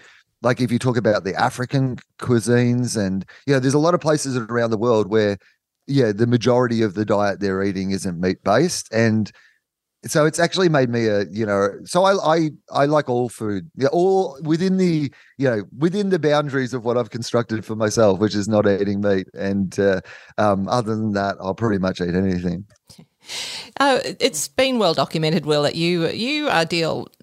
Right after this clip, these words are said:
Speaker 3: day to day with, uh, with, with chronic pain. Um, how is that side of, uh, your life going these days? Is it,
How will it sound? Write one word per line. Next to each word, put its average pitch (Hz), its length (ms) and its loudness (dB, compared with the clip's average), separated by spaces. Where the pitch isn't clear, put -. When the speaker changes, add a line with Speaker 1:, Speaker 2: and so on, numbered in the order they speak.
Speaker 3:
day 175 220 0
to 160 120 -6
day 143 440 0
with, 151 220 -4
uh, 135 220 0
with, 165 160 -2
with 190 340 -2
chronic 247 420 0
pain. 180 680 -2
Um, 185 460 0
how 277 540 2
is 175 160 -2
that 175 220 0
side 190 320 -2
of, 156 320 -4
uh, 160 60 -2
your 147 280 -2
life 143 300 -2
going 156 360 2
these 156 400 -2
days? 151 460 -2
Is 185 240 0
it, 170 260 0